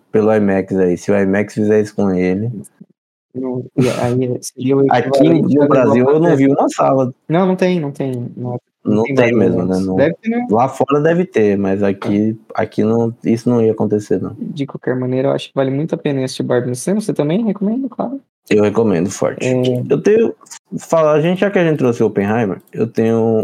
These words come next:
Speaker 1: uma questão aqui.
Speaker 2: Hum.
Speaker 1: Você acha que a Warner fez tudo isso de manter no mesmo dia do
Speaker 2: Hum,
Speaker 1: Nolan
Speaker 2: acho
Speaker 1: pra se
Speaker 2: que não,
Speaker 1: vingar?
Speaker 2: acho que não.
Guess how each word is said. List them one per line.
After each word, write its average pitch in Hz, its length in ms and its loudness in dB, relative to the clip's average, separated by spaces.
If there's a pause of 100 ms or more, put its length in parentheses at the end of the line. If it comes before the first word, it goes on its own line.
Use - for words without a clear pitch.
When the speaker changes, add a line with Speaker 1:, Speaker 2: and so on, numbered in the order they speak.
Speaker 1:
uma 110 260 -2
questão 113 380 0
aqui. 123 340 -6
Speaker 2:
Hum. - 80 -20 (300)
Speaker 1:
Você 160 80 2
acha 175 240 0
que - 140 0
a 151 40 4
Warner 123 460 2
fez 110 260 0
tudo 113 240 2
isso 101 360 0
de 104 280 -6
manter 104 320 0
no 110 60 2
mesmo 107 300 2
dia 107 160 2
do 101 120 0
Speaker 2:
Hum, 101 60 2
Speaker 1:
Nolan 98 240 2
Speaker 2:
acho 98 80 0
Speaker 1:
pra 101 140 0
se - 60 -8
Speaker 2:
que 101 120 0
não, 92 80 2
Speaker 1:
vingar? 107 300 0
Speaker 2:
acho - 180 -16
que - 100 -12
não. 127 180 -12